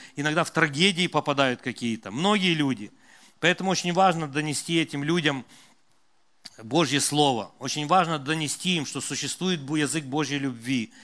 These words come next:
Очень важно донести им, что существует язык Божьей, Божьей любви ко всему человечеству, не только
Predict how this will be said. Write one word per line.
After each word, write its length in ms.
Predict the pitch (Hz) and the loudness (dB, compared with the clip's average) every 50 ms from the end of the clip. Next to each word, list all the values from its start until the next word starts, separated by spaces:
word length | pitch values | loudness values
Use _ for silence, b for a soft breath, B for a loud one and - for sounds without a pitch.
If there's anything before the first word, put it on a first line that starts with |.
| B B B B B | B B B B B
Очень 260 | 147 135 151 156 156 | -4 -2 -2 -2 2
важно 340 | 147 190 208 196 190 185 165 | 4 4 4 4 2 0 0
донести 480 | 143 170 170 175 147 - - - 202 | 0 0 0 0 -2 -4 -2 0 0
им, 80 | 190 165 | 0 0
что 240 | - - 165 160 151 | -2 -2 -4 -4 -2
существует 480 | - - 165 139 - - 196 196 165 | -4 -6 -6 -8 -4 -4 -4 -4 -2
язык 440 | 147 170 175 170 139 151 190 208 175 | 0 0 0 0 2 2 0 0 0
Божьей, 640 | 147 135 143 175 196 208 202 175 139 170 180 165 B B B B B B B | -2 -4 0 2 4 4 4 4 2 0 0 0 B B B B B B B
Божьей 380 | - 143 185 214 196 156 202 208 | -2 2 2 2 4 2 0 0
любви 540 | 202 208 190 170 160 165 202 226 226 214 | 0 0 -2 -2 -4 0 2 4 4 4
ко 180 | 226 220 - 202 | 2 2 0 0
всему 300 | - - - 214 208 214 | 0 0 0 0 0 0
человечеству, 600 | 185 - 202 208 202 180 214 208 185 - - 180 | 0 2 2 2 2 2 2 0 0 0 -2 -2
не 120 | 180 185 | -2 0
только 380 | 175 - 214 214 214 - 190 | 2 2 2 2 4 2 0